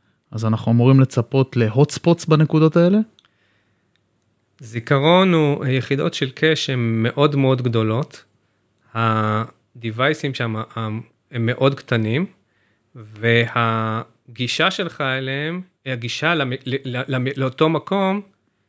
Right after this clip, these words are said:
Speaker 2: היא משתנה בכל פעם. זאת אומרת, האזור הוא לא אקטיבי במיוחד,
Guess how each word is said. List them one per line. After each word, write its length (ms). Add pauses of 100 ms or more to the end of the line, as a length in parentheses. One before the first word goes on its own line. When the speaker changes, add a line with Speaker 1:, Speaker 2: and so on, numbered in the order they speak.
(300)
Speaker 2:
היא 120
משתנה 500
בכל 400
פעם. 320 (540)
זאת 160
אומרת, 440 (120)
האזור 520
הוא 120
לא 460
אקטיבי 460
במיוחד, 540